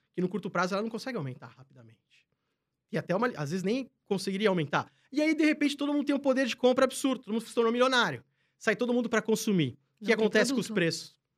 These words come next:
Speaker 1: Dispara. Aí o cara fala, "Pô, Richard, você tá de brincadeira, né?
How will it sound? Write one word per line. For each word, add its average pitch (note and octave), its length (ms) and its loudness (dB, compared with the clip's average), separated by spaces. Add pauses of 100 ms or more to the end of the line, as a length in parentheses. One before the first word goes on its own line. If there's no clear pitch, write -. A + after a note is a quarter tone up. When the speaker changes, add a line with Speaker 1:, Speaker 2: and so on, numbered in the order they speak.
(340)
Speaker 1:
Dispara. F3+ 540 2
Aí C#4 220 0
o C4 60 -4
cara B3 180 -2
fala, A#3+ 160 -4
"Pô, A#3 200 0
Richard, D#3+ 400 -4
você G3 200 -16
tá A#3 100 -8
de A3+ 80 -6
brincadeira, D3+ 600 -4
né? B2+ 140 -12